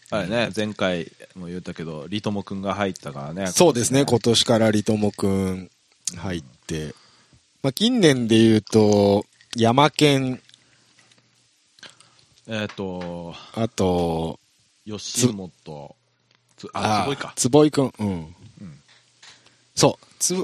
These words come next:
Speaker 2: スーパージーティー以外だと吉本選手もニュルで
Speaker 1: うん。うん。
Speaker 2: 乗ってましたね。
Speaker 1: 乗ってたね。
Speaker 2: うん。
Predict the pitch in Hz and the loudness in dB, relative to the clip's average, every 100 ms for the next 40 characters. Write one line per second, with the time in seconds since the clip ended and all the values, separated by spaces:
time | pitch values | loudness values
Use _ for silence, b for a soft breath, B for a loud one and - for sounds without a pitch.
0 | - - 233 247 262 254 262 320 311 165 | -2 -2 0 4 4 4 4 4 6 4
1 | 127 95 - 90 95 - 143 120 90 78 | 4 0 -4 -2 0 0 0 0 -2 -2
2 | 92 78 - 76 73 73 - 113 127 113 | -4 -4 -8 -10 -12 -14 -10 2 4 4
3 | - - 92 78 65 _ _ _ _ _ | 0 -8 -14 -16 -20 _ _ _ _ _
4 | 165 120 78 69 b b b b - 87 | -18 -14 -14 -18 b b b b -14 -10
5 | - 90 87 - - 69 64 _ - 98 | -8 -6 -6 -8 -12 -20 -20 _ -20 -20
6 | 92 92 78 69 76 73 - 82 | -16 -16 -16 -18 -16 -16 -16 -16